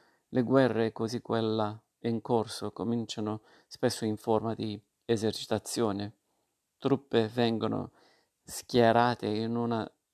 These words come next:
zona e-, che è di confine non solo nel senso geografico, di qua è Russia, di là è Ucraina, ma anche nel senso, senso politico. Stando di qua è pace,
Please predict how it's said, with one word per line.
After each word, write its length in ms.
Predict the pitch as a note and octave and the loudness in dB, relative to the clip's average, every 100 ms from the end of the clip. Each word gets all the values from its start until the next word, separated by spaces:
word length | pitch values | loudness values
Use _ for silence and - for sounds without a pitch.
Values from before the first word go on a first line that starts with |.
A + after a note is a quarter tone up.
| _ _ - A#2 | _ _ -20 -16
zona 640 | - C3 B2+ B2 A2 G2+ - _ _ _ _ - | -2 4 4 4 0 -2 -4 _ _ _ _ -4
e-, 440 | A#2+ A#2 A2+ A2+ _ _ _ _ _ _ _ _ _ | 0 0 0 -6 _ _ _ _ _ _ _ _ _
che 260 | - B2+ B2 | 0 4 6
è 200 | A#2 A#2 | 4 2
di 140 | A2+ | 0
confine 600 | - A2+ A2+ - B2+ A2+ A2 | -2 -2 -2 -6 -4 -2 0
non 200 | A#2+ A#2 | -2 -4
solo 320 | - B2+ A#2 | 0 2 2
nel 220 | A2 G#2+ | 0 -4
senso 520 | - C3 A2 - A#2 | -4 -4 -4 -4 -6
geografico, 720 | G#2+ G#2+ - A2 - - G#2 - _ _ _ | -4 -6 -4 -6 -8 -8 -8 -8 _ _ _
di 240 | B2+ B2+ | -4 -4
qua 420 | - B2+ A#2+ - - | 0 4 4 2 -4
è 280 | A#2 A2 - | -2 -2 -2
Russia, 600 | A2+ A#2+ A#2 - G#2 - _ | -4 -4 -6 -4 -4 -4 _
di 200 | - A2+ | -6 -4
là 260 | A2+ A2+ E2 | -2 -2 -2
è 120 | A2+ | -2
Ucraina, 520 | G#2+ A#2+ A2+ F#2+ G2 | -4 -6 -6 -6 -8
ma 120 | - A#2+ | -4 -2
anche 260 | A#3 A#2+ | -2 -4
nel 280 | A2 A2 A2 - - _ | -4 -2 -4 -10 -20 _
senso, 400 | - B2 A#2+ B2 | -4 -4 -2 -6
senso 320 | - B2 A2+ A2 | -6 -8 -6 -6
politico. 600 | A2+ G#2+ - - G#2 A2 _ _ _ _ _ | -6 -6 -8 -8 -8 -8 _ _ _ _ _
Stando 340 | - C3 B2+ | -2 0 0
di 140 | A#2 - | -4 -6
qua 360 | A#2 A#2 - | 0 -2 -2
è 140 | - A#2 | -6 -6
pace, 580 | - G2+ - - - | -4 -6 -6 -12 -12